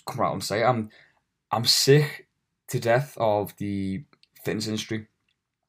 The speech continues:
For me, it's, it's become a bit of a, a bit of a liar's industry, to be honest. It's full of social media and influencers, and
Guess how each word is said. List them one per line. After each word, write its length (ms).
For 100
me, 220
it's, 340
it's 140
become 300
a 100
bit 120
of 160
a, 300
a 40
bit 120
of 60
a 40
liar's 400
industry, 460
to 120
be 100
honest. 460
It's 220
full 240
of 100
social 400
media 380
and 100
influencers, 920
and 540